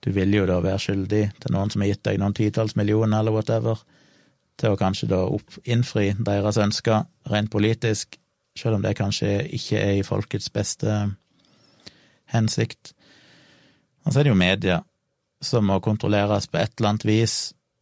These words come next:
som er vanskelig, for jeg mener jo at media skal være fritt. Så jeg vet ikke helt hvordan en skal gjøre det.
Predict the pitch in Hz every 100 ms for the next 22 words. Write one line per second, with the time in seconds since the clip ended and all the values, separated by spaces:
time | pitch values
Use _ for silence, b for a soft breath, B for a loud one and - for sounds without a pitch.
0 | _ - 143 135 98 92 - 101 92 104
1 | 95 92 101 98 - 101 98 98 104 95
2 | 92 - - 101 98 95 - 131 - -
3 | - _ b b b b b b _ -
4 | - 107 - 95 - 95 98 - 98 92
5 | 110 113